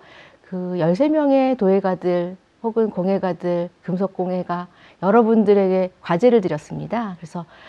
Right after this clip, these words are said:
우리 현대 식생활에 소금의 통-, 소금통이라든지 소금 주머니라든지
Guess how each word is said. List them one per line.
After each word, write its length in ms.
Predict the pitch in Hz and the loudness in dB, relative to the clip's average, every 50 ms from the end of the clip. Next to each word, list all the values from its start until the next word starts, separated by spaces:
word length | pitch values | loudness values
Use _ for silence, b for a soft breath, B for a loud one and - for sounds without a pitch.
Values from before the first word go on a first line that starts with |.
| B B B B | B B B B
우리 580 | - 180 180 214 214 208 208 202 196 196 190 - | -2 0 2 4 4 6 6 6 4 4 2 0
현대 380 | - 269 392 392 381 349 339 311 | 0 2 4 6 6 6 4 2
식생활에 920 | - 269 254 - - 214 214 196 165 147 135 139 139 147 170 214 262 302 - b b b b b b b | 0 -2 -6 -4 -2 -2 -2 0 -2 -4 -4 -4 -4 -4 -4 -4 -6 -10 -12 b b b b b b b
소금의 460 | - - 320 302 311 285 277 262 254 | -2 -2 0 2 2 4 4 2 2
통-, 240 | - 311 294 285 - - 214 | 2 0 0 0 -2 -4 -2
소금통이라든지 1040 | - 339 294 294 294 277 330 320 339 320 285 254 226 190 185 180 180 175 175 180 | -2 -2 0 0 0 0 0 -2 0 0 -2 -2 0 -2 -2 -2 -4 -4 -4 -2
소금 260 | 185 247 247 226 226 214 | 0 0 0 0 0 -2
주머니라든지 1040 | 190 - 170 185 185 185 180 170 156 147 143 - 127 123 - 127 - 127 139 147 | -2 -2 -4 -2 -2 -2 -2 -2 -2 -4 -4 -6 -8 -10 -10 -12 -12 -12 -12 -14